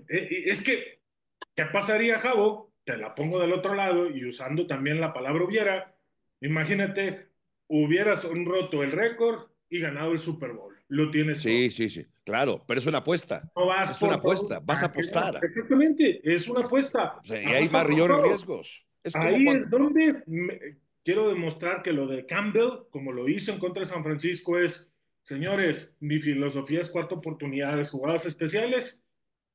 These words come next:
Speaker 1: voy por ellas. Gana
Speaker 2: Es
Speaker 1: más porque es el tercer año que lo está haciendo, y esa confianza que se generó en el grupo, porque más que decir, "Qué temerario, qué arriesgado"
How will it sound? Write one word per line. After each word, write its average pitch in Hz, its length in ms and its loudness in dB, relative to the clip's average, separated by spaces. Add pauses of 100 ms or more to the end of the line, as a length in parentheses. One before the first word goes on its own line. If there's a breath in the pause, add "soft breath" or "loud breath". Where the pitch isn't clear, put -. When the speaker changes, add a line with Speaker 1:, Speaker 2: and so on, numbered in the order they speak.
(260)
Speaker 1:
voy 151 240 2
por 151 180 0
ellas. - 540 -2 (480)
Gana 175 360 -2
Speaker 2:
Es 190 40 0
Speaker 1:
más 202 340 2 (360)
porque 147 200 -2
es 156 100 -2
el 190 160 -2
tercer 170 340 0
año 190 300 -2
que 165 80 -2
lo 147 120 -2
está 151 200 -4
haciendo, 180 580 -2 (640 loud breath)
y 175 200 -2
esa 190 240 -2
confianza 170 520 -2
que 160 100 -6
se 143 180 -6
generó 131 340 -4
en 160 80 0
el 214 100 0
grupo, 185 360 0
porque 160 600 -2
más 190 440 -2
que 196 240 -2
decir, 175 580 -2
"Qué 160 100 -12
temerario, 165 840 -2
qué 170 80 -2
arriesgado" 165 1000 -2